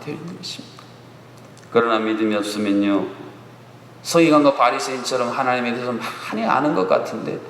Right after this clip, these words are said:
정작은 몰라요. 예수님이 그러지 않았어요? "너희들이 나 안다고 착각하는데, 메시아에 대해서 안다고 착각하는데, 너희들이 연구하고 그렇게 묵상하는 성경에서 메시아가 누군지 진짜 알았으면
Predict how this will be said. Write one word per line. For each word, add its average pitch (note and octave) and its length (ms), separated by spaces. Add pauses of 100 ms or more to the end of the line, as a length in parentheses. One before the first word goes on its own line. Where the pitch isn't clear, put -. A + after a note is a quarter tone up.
(340)
정작은 F2 520
몰라요. D2+ 520 (840)
예수님이 A2+ 400
그러지 G#2+ 260
않았어요? F2+ 400 (960)
"너희들이 G#2+ 400
나 F#2+ 220
안다고 G2 460
착각하는데, - 840 (500)
메시아에 C3 500
대해서 B2 240
안다고 A2+ 540
착각하는데, G2 920 (640)
너희들이 F#3 480
연구하고 F3 560
그렇게 - 640
묵상하는 D#3 680 (300)
성경에서 D#3+ 580
메시아가 B2+ 540
누군지 A#2+ 400
진짜 D3+ 360
알았으면 B2+ 460